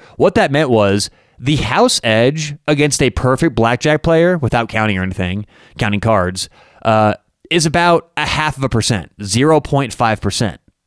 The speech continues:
So what happens if a table loses fifty thousand in one night? Does the pit boss come down and shut that table down for good? No, they know they're gonna get it back, get it back long term. It's the same in sports betting, right? But the whole question is, how do you know you have that edge? That's the toughest part to always identify.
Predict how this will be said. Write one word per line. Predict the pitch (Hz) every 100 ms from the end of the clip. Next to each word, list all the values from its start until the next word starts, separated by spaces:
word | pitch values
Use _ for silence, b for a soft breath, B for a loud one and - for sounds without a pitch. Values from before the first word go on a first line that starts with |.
| _ _ b b b b b b b b b _ _ _ _ _ _
So | - 196
what | 156 196
happens | 202 220 214 156
if | 175 147
a | 147
table | 143 147 139 135
loses | 120 127 127 -
fifty | 131 120
thousand | 113 110 107
in |
one | 101 98
night? | 95 - -
Does | 117
the | -
pit | 151 143
boss | 147 -
come | 139
down | 135 135
and | 107
shut | - 123
that | 131
table | 127 123 120
down | 117
for | 113
good? | 101 104 139 143 _
No, | 202 175
they | 131
know | 139 143
they're | 147
gonna | 139
get | 127 117
it |
back, | 117 -
get | 120 127
it | 113
back | 113
long | 104 98
term. | 120 120 - -
It's | 139
the |
same | 170 208
in | 143
sports | - 170 170
betting, | - 78 87
right? | 104 147 - - B B -
But | 160 143
the | 147
whole | 165
question | 170 185 143
is, | 127 - -
how | - 190
do | 160
you | 123
know | 135
you | 127
have | 104 92
that | 90
edge? | 85 - - -
That's | 135 -
the | 139
toughest | - 135 - 113 -
part | 120 113
to | -
always | 110 107 95
identify. | 90 131 131 - 85